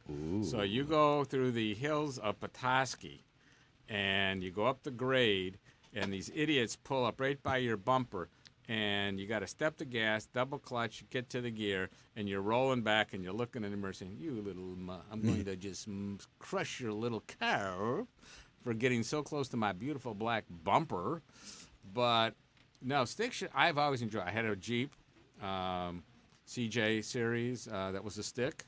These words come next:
Speaker 1: Mm-hmm.
Speaker 2: and I tried to teach my wife how to drive a stick. At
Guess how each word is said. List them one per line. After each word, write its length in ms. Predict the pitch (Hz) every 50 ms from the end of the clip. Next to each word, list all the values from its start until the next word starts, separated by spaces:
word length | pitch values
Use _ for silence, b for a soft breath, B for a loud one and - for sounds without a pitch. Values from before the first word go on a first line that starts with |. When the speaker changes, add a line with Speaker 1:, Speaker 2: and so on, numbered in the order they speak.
| - - -
Speaker 1:
Mm-hmm. 360 | 113 92 - 107 113 - 127
Speaker 2:
and 460 | 107 104 104 104 104 104 104 104 101
I 280 | 98 98 101 98 95 95
tried 300 | - - 113 104 104 104
to 60 | 101
teach 380 | 92 - - 110 107 98 - 117
my 140 | 107 95 95
wife 260 | 95 95 101 101 98
how 140 | - 101 98
to 80 | 98
drive 340 | 92 87 98 98 98 98 92
a 60 | 92
stick. 340 | - - - 113 113 120 -
At 80 | 87